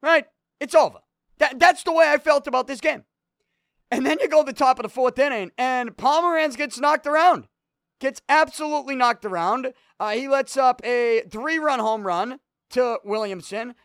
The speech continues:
That's, then he lets up a two-run home run. All of a sudden, it's eight to five. And then another run scores, and it's eight six, and you got a ball game. Um, but Pomeranz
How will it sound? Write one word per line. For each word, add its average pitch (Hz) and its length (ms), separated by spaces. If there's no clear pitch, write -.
That's, 277 320
then 262 160
he 302 80
lets 277 220
up 254 220
a 220 80
two-run 277 520
home 160 260
run. 123 180
All 320 240
of 330 80
a 277 60
sudden, 233 340
it's 196 200
eight 190 200
to 160 80
five. 170 640
And 254 120
then 262 100
another 294 280
run 233 180
scores, 220 360
and 220 80
it's - 140
eight 202 200
six, 233 340
and 226 80
you 202 60
got 180 120
a 160 40
ball 208 260
game. 127 180
Um, 196 580
but 214 460
Pomeranz 240 960